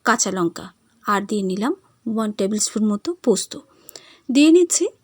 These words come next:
এক ইঞ্চি মতো আদা, সেটাকে আমি এরকম পাতলা করে কেটে ছোট্ট করে টুকরো করে নিয়েছি, সেটাই আমি অ্যাড করে দিলাম। দিয়ে একটা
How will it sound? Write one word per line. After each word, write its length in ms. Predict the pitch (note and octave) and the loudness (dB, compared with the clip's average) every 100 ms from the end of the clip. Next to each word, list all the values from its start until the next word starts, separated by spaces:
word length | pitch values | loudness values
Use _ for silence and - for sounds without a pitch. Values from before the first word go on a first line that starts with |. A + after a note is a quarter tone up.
| _ _ _ _ _ _ _ _ | _ _ _ _ _ _ _ _
এক 280 | B3+ C4 C#4+ | 2 2 4
ইঞ্চি 240 | D#4 - | 2 4
মতো 240 | E4 E4 E4+ - | 4 4 2 2
আদা, 280 | C#4+ B3+ A3 A4 | 2 4 2 2
সেটাকে 480 | - B3+ A#3 A3+ A#3 - | 0 2 0 -2 -8 -4
আমি 220 | B3 A#3+ B3+ | -2 0 0
এরকম 260 | A#3+ A#3 B3+ | -2 -2 -2
পাতলা 380 | - - A#3+ B3+ | -2 -6 -6 -4
করে 220 | C#4 C#4+ | -2 -4
কেটে 340 | - C#4+ B3 C#4+ | -2 -2 -2 -2
ছোট্ট 320 | - A3 G#3+ | -2 -2 -2
করে 200 | G#3+ G#3 | -4 -2
টুকরো 320 | - G#3 B3 | -4 -2 -4
করে 180 | C4 B3+ | -2 -2
নিয়েছি, 280 | C#4 C#4 - G4+ | -2 -2 -4 -4
সেটাই 320 | - G#3+ A3 | -2 0 2
আমি 140 | C4 D4 | 2 2
অ্যাড 180 | F3+ - | 0 -2
করে 200 | G#3 - | -4 -4
দিলাম। 240 | - G3 A3+ | -6 -6 -4
দিয়ে 220 | A3+ C#4 | 0 0
একটা 280 | C4+ - | 0 -4